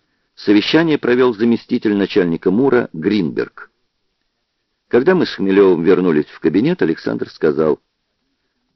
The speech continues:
"На досуге я тут вычертил схему. Взгляни". Он показал мне своё творение. Окружность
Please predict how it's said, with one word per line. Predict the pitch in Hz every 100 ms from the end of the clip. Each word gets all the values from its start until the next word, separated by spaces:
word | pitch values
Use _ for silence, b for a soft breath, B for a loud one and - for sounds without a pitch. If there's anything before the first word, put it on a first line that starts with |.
| _
"На | - 95 95
досуге | 104 - 127 123 107
я | 104
тут | - 107 -
вычертил | 87 117 110 95 101 98
схему. | - - 131 67 - _ _ _ _ _ _ _
Взгляни". | 101 101 107 147 117 60 _ _ _ _ _ _ _ _ _ _ _ -
Он | 175
показал | 160 110 98 104 135
мне | 127
своё | 117 85 90 104
творение. | 98 82 76 71 67 _ _ _ _ _ -
Окружность | 85 - 110 170 156 165 170 -